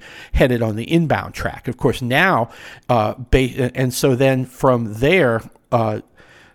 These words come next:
uh, basically from the, from the, the double terminal, the, the two-track terminal, uh, back in the sixties,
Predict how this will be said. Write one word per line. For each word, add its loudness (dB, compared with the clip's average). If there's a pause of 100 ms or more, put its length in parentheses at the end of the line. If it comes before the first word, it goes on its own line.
uh, 0
basically 0
from 4
the, 2
from 0
the, 0
the -2
double 4
terminal, -2
the, -4
the 0
two-track -2
terminal, -2
uh, 0
back 0
in 0
the -6
sixties, -4